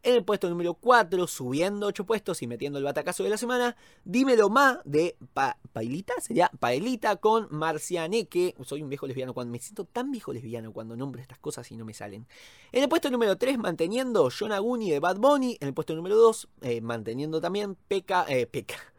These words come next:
<laughs> Peca, gran carta de Clash Royale. Pepas de Farruko. Y en el puesto número uno, manteniendo también Volví, eh, de Aventura con Bad Bunny y haciendo dos millones quinientas veinte mil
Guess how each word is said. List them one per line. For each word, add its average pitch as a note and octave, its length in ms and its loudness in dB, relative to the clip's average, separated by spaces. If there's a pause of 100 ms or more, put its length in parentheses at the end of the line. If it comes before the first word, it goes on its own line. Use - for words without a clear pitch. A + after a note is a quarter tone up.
(300)
<laughs> G#3 300 -10
Peca, G#2 300 -6
gran F#3+ 320 0
carta E3+ 300 0
de B2+ 100 0
Clash B2 180 -4
Royale. G#2 300 -10 (260)
Pepas A3+ 480 6
de E3 180 0
Farruko. B3+ 540 6 (240)
Y A#3+ 120 -2
en A#3+ 80 4
el F#3+ 60 -4
puesto G3 240 0
número F3+ 260 0
uno, G#3+ 340 0 (120)
manteniendo D#3+ 560 -2
también G#3+ 360 0
Volví, F#3+ 500 -2 (380)
eh, A#2 300 4
de C3+ 180 -2
Aventura F#3 540 2
con B2+ 240 -6
Bad C#3 220 0
Bunny F3 280 -2
y G#2 60 -6
haciendo B2+ 400 -4
dos C#3+ 220 0
millones C3 340 -6
quinientas A2+ 400 -10
veinte B2 240 -6
mil G#3 220 -2